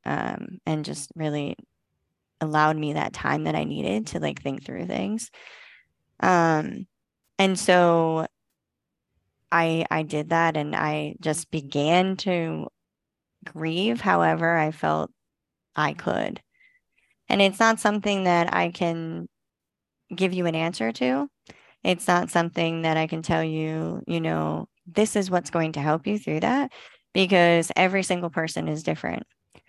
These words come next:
What I have found over the years since that has happened, um, and in, in revealing this to people, is that many other people have gone through these situations.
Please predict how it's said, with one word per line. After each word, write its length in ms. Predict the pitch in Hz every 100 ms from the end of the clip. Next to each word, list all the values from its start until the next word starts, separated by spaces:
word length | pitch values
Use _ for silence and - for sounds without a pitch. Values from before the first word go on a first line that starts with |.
| _ _
What 160 | 175 175
I 180 | 170 165
have 420 | 165 180 170 160
found 640 | 208 226 190 170 165 175 - _ _
over 260 | - 175 170
the 120 | 165
years 360 | 165 180 170 165
since 240 | 170 170
that 220 | 170 156
has 100 | -
happened, 760 | - - 180 165 147 160 175 - _
um, 540 | 170 165 - - - 175 _ _ _ _ _ _ _ _ _ _ _
and 120 | 190 185
in, 340 | 180 175 156 - - -
in 240 | 180 165
revealing 580 | 165 160 175 190 156 151
this 260 | 147 156 -
to 100 | -
people, 580 | - - - - - - - - - _ _ -
is 280 | 180 170 160
that 320 | 160 156 156
many 360 | 175 254 240
other 160 | 180 165
people 220 | 160 165
have 180 | 160 160
gone 240 | 160 151
through 120 | 165 165
these 180 | 165
situations. 840 | 165 - - - 180 - 185 202